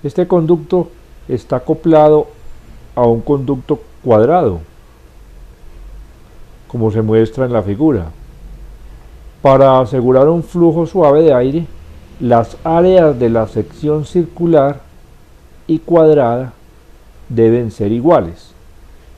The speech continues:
Calcule al milímetro más cercano cuál debe ser la longitud X del lado de la sección cuadrada. Definamos entonces la incógnita,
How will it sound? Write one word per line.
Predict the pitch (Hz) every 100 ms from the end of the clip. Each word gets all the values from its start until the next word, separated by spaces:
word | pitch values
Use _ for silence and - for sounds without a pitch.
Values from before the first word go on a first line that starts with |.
| -
Calcule | 127 117 107 160 175 180 180 - -
al | 135 127
milímetro | 123 123 160 170 143
más | 127
cercano | 156 180 196 147 156 165 - - - - - -
cuál | 135 131
debe | 139 147 147
ser | 151 143
la | 143
longitud | 123 104 110 123 143
X | 127 - 147 - - - - -
del | 127 117 110
lado | 107 110 123
de | 120
la | 107
sección | 101 101 - 110 101
cuadrada. | 101 120 123 151 165 107 - - - - - - - - - - - - - - - - - - - - -
Definamos | - 113 117 110 110 110 120 123
entonces | 117 101 113 110 107 101 123 123 120 -
la | 135
incógnita, | 139 - 127 127 143 170